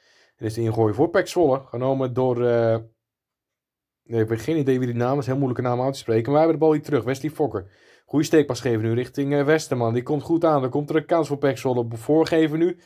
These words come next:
Of laag. Zeker. Fokker dan met zijn kans. Wesley Fokker. En we krijgen de bal weer niet in. Zo is nog steeds één nul. Tweede helft ondertussen begonnen. Achtenveertigste minuut. Fokker, we geven de bal weer goed mee.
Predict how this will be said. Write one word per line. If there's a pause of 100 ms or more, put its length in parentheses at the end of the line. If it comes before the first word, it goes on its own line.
(400)
Of
laag.
Zeker.
Fokker
dan
met
zijn
kans.
Wesley
Fokker.
En
we
krijgen
de
bal
weer
niet
in. (1080)
Zo
is
nog
steeds
één
nul.
Tweede
helft
ondertussen
begonnen.
Achtenveertigste
minuut.
Fokker,
we
geven
de
bal
weer
goed
mee.